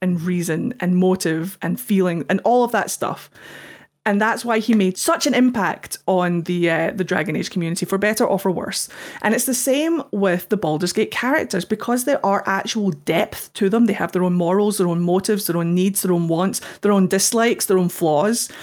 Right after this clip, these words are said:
That multifaceted aspect of a character is what makes them so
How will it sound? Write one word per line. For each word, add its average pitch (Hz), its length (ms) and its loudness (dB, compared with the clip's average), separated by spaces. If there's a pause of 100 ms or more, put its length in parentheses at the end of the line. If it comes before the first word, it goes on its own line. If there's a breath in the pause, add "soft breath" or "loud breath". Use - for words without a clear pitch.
(420 loud breath)
That 277 200 2
multifaceted 262 1500 2 (120)
aspect - 640 0
of 196 80 0
a 190 60 2
character 196 580 -2
is 185 140 0
what 180 100 0
makes 202 300 2
them 202 140 0
so 277 760 2